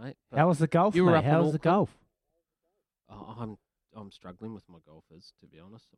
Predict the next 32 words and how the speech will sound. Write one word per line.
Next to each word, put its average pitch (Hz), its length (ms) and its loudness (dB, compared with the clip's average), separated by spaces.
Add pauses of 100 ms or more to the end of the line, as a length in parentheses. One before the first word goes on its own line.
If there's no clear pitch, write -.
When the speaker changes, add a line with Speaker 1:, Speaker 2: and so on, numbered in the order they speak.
Speaker 1:
Maybe 180 240 -4
I 170 120 -4
just, - 260 -2 (420)
Speaker 2:
<laughs> - 500 -20
Speaker 1:
I 131 80 -6
need 147 220 0
to 147 80 -10
play 120 280 -4
more. 107 300 -8 (1000)
You 104 100 -18
know? 123 220 -6
Speaker 2:
Yeah. 95 240 -6
Speaker 1:
I 113 80 -12
just - 400 -16 (560)
Speaker 2:
That'll 180 200 2
help. 120 300 -2
Speaker 1:
Yeah. 92 160 -16 (300)
I, - 720 -20 (420)
yeah. 104 300 -12 (680)
Uh, 180 120 4
I 196 100 2
enjoyed 233 340 0
it, 135 80 -2
though. 113 140 2
I 160 60 2
actually 220 240 -2
played 139 260 0
a 101 180 -2 (120)
couple - 260 -12
of 87 60 -10
ripping 117 400 -8
courses. - 540 -14